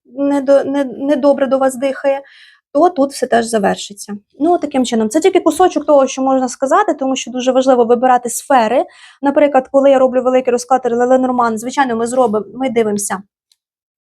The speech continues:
А, ми дивимося, де сама бланка, да, що на неї впливає. Тобто тут довго читається, тут п'ять технік читається. Далі ми дивимося, що з домом буде, да, що з вашим домом, е, з вашим, е, оточенням близьким,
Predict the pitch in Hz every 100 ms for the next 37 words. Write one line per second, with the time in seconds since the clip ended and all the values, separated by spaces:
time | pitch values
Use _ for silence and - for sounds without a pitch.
0 | _ _ _ _ _ - 226 240 233 240
1 | 226 214 - 220 269 269 247 247 226 202
2 | 202 - 214 254 254 262 262 254 247 247
3 | 254 220 190 190 196 208 208 240 - 220
4 | 226 214 196 - 202 202 196 - 202 247
5 | 262 262 240 - 214 - - 220 220 -
6 | _ - - _ - 262 277 277 262 277
7 | 269 262 - 285 247 269 277 233 220 214
8 | 208 208 208 226 277 - 247 254 262 269
9 | 240 262 262 220 202 202 _ - _ -
10 | 202 208 208 208 208 226 254 254 247 233
11 | 220 - 254 285 277 214 208 202 214 -
12 | - 202 196